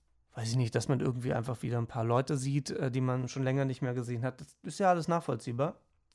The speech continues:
Das sind alles Gründe, die ich verstehe. Ich bleib trotzdem zu Hause. Gerade dann, wenn so Public View-, Viewing ist,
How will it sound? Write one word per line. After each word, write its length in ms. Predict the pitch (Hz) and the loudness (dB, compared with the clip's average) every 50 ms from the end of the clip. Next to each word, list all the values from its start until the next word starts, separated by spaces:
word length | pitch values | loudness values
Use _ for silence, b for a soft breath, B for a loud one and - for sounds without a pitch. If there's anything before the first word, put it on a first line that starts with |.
| _ _ | _ _
Das 80 | _ - | _ -10
sind 140 | - 160 - | -10 -10 -4
alles 340 | - - 180 202 220 214 | -2 -2 0 0 -2 -4
Gründe, 540 | - - 143 139 147 147 147 151 156 165 - - _ _ _ _ _ _ - | -4 -2 0 2 4 4 4 2 0 -2 -6 -14 _ _ _ _ _ _ -12
die 60 | 135 | -12
ich 80 | 120 - | -10 -10
verstehe. 540 | - - - - - 120 117 131 170 226 233 - _ _ _ _ _ _ _ _ _ _ _ _ _ _ _ _ _ _ _ _ _ _ _ b b b b b b b b b b b b b b b _ _ _ _ _ _ _ _ | -10 -12 -12 -10 -10 -6 -4 -4 -4 -6 -8 -12 _ _ _ _ _ _ _ _ _ _ _ _ _ _ _ _ _ _ _ _ _ _ _ b b b b b b b b b b b b b b b _ _ _ _ _ _ _ _
Ich 180 | - 151 147 - | -4 -2 0 2
bleib 180 | 165 160 160 - | 2 2 2 2
trotzdem 380 | - 131 - - - 139 - | 2 0 2 0 -4 -6 -8
zu 140 | - - - | -8 -10 -10
Hause. 320 | - - - - - - B B B B B B B B - - _ | -10 -10 -8 -8 -10 -12 B B B B B B B B -20 -14 _
Gerade 340 | - 131 131 139 151 147 156 | 4 10 12 12 12 12 10
dann, 360 | 143 139 131 139 156 156 135 | 10 10 12 12 10 8 6
wenn 120 | 131 127 120 | 4 4 2
so 100 | 135 113 | 0 2
Public 380 | 110 135 123 123 123 120 - | 4 4 4 4 2 -2 -2
View-, 240 | - 127 139 147 - | 0 0 0 0 0
Viewing 480 | 160 143 143 156 175 180 165 135 123 120 | 0 2 4 4 6 6 4 4 2 2
ist, 300 | - 127 143 147 - B | 0 0 -2 -2 -6 B